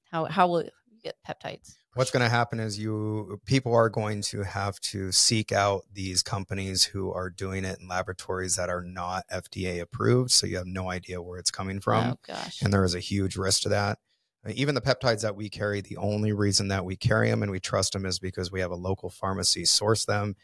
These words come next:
Speaker 2: and compound 'em for us. So we trust it. It requires a prescription. So we have, legally, it's done right.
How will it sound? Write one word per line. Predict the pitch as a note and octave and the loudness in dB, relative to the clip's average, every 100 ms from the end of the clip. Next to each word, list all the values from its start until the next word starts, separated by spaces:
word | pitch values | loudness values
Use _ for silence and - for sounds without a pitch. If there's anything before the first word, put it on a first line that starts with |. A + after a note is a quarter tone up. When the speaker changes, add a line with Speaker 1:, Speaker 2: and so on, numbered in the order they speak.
| _ - | _ -2
Speaker 2:
and | G2 F#2+ | 0 0
compound | - F#2 F#2 F#2 F2 | 0 0 0 -4 -6
'em | E2+ | -10
for | - E2 | -10 -10
us. | - - - _ _ _ | -6 -6 -6 _ _ _
So | - G2+ | -2 0
we | F#2+ | 0
trust | - G2 F#2 - | 2 2 2 -2
it. | - - | -8 -6
It | F#2 | -6
requires | F2+ - F#2 F#2 F2+ | -4 -4 -4 -4 -8
a | |
prescription. | - - - B2 - B2+ A#2+ | -10 -10 0 0 2 -2 -2
So | A#2 - | -2 -4
we | F#2+ F2+ | -6 -8
have, | F#2+ F#2 F#2 - - _ _ | -8 -8 -10 -12 -20 _ _
legally, | G#2+ B2+ D3 A2 G2 F#2+ | 2 4 6 4 2 -2
it's | F#2+ - | -6 -2
done | G#2+ G2 F#2 F2+ F#2 _ _ _ | 0 0 -4 -8 -10 _ _ _
right. | G2 E2+ - - | -6 -6 -6 -16